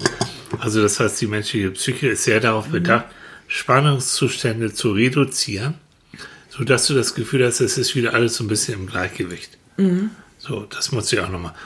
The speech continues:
Speaker 1: Und dann kommen wir nachher noch zur gelernten Hilflosigkeit von Herrn Seligmann.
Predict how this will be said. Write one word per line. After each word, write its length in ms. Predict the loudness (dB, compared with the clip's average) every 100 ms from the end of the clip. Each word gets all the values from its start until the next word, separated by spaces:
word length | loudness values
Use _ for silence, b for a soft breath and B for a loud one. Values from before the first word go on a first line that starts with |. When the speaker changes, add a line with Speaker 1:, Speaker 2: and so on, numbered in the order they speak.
| B 0
Speaker 1:
Und 80 |
dann 80 | 2
kommen 180 | 4 4
wir 40 | 4
nachher 300 | 6 6 4
noch 100 | 4
zur 160 | 4
gelernten 380 | 6 6 6 4
Hilflosigkeit 680 | 4 4 2 0 0 0 0
von 200 | -2 -2
Herrn 120 | 2
Seligmann. 540 | 4 4 2 -4 -6